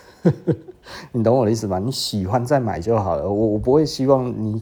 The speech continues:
可怜我来买，对不对？哦，尼采讲得好啦，吼，呃，同情就是对一个人最大的残忍嘛，吼，对不对？你，我，我不需要被同情啊，对不对？吼，那但是如果你有喜欢的话，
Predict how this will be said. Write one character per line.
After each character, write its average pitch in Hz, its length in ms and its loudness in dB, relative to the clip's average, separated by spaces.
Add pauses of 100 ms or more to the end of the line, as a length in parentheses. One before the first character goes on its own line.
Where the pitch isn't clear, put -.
可 92 340 0
怜 92 280 -2
我 95 160 0
来 82 160 -6
买， 101 240 -6 (340)
对 131 120 0
不 120 60 0
对？ 110 200 2 (320)
哦， 104 180 0 (120)
尼 123 160 0
采 101 180 -2
讲 87 220 -4
得 85 100 -4
好 71 220 -4
啦， 67 80 -8
吼， 85 260 -6 (500)
呃， 90 240 -2
同 110 280 -2
情 92 260 -6
就 107 140 -2
是 104 120 -6
对 110 240 0
一 98 40 -4
个 95 100 -4
人 80 200 -6
最 104 200 -2
大 95 140 0
的 85 100 -4
残 - 240 -10
忍 90 220 -6
嘛， 60 120 -14
吼， 82 260 -4
对 123 140 -2
不 120 60 0
对？ 120 240 2
你， 110 320 -6
我， 101 80 -8 (220)
我 107 60 -2
不 107 120 -6
需 131 140 0
要 123 120 4
被 131 200 -4
同 98 240 -4
情 80 280 -8
啊， 85 140 -6 (220)
对 110 120 0
不 107 60 0
对？ 101 160 0
吼， 92 260 -2 (280)
那 165 180 0 (160)
但 165 160 0
是 151 260 -2 (480)
如 135 180 0
果 165 80 6
你 123 220 0
有 139 160 2
喜 90 340 -8
欢 101 240 -2
的 95 160 0
话， 95 340 -2